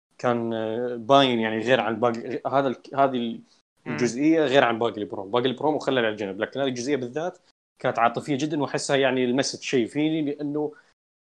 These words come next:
Speaker 1: جالس يتكلم بمنط-، بواقعية، جالس يتكلم ب-، فعلًا جالس يعتذر للجمهور. وفعلًا موضوع
Speaker 2: مم.
Speaker 1: إنه قال لهم: "لازم تلومون الاتحاد اللي خلاني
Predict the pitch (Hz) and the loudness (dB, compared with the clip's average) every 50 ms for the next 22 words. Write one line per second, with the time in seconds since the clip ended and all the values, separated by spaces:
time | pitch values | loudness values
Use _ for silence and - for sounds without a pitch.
0 | _ _ _ - 135 131 - - 170 156 156 139 127 139 139 117 - - 131 107 | _ _ _ -4 -4 -4 2 2 4 4 4 2 2 2 0 0 -2 -8 -10 -6
1 | 120 120 143 143 143 143 - 120 113 131 143 135 117 113 104 107 123 117 113 113 | 0 4 4 4 4 4 -2 -2 -2 0 0 2 0 0 0 -2 -4 -4 -6 -10
2 | - - 151 139 131 131 127 123 113 113 117 117 113 110 110 110 107 107 104 104 | -6 -6 -4 -2 -2 -2 -2 -4 -4 -4 -4 -4 -2 -4 -4 -6 -6 -8 -12 -14
3 | - _ _ _ _ _ _ _ _ _ - 160 151 151 135 123 110 123 120 - | -20 _ _ _ _ _ _ _ _ _ 0 0 2 2 0 2 0 -2 0 0
4 | 127 - - - 147 120 104 - - _ _ _ _ _ _ _ _ _ _ _ | -4 -4 -2 -6 -6 -6 -6 -10 -14 _ _ _ _ _ _ _ _ _ _ _
5 | _ _ _ _ _ _ _ 117 113 107 117 113 113 117 117 101 - _ _ _ | _ _ _ _ _ _ _ -10 -8 -4 -4 -4 -2 -2 -4 -4 -6 _ _ _
6 | 139 - - 185 196 208 208 214 220 220 220 208 - - - 139 135 139 139 131 | -8 -2 -2 0 2 4 4 4 4 2 -4 -8 -10 -4 0 2 4 4 2 4
7 | 151 180 175 147 156 160 170 170 180 180 175 - - - - _ _ _ - 131 | 4 2 2 2 0 0 0 0 -2 -2 -4 -8 -16 -20 -20 _ _ _ -4 2
8 | 123 135 143 143 135 139 135 139 135 135 143 131 135 - 143 147 147 156 147 147 | 4 4 4 4 2 2 2 2 4 2 2 -2 -2 0 0 2 2 2 2 2
9 | 135 131 - - - 175 170 156 139 131 - - - 143 135 123 127 139 139 131 | 0 -2 -4 -6 -2 -2 -2 0 2 0 0 0 0 -2 -2 0 0 0 0 -2
10 | 127 120 | -4 -8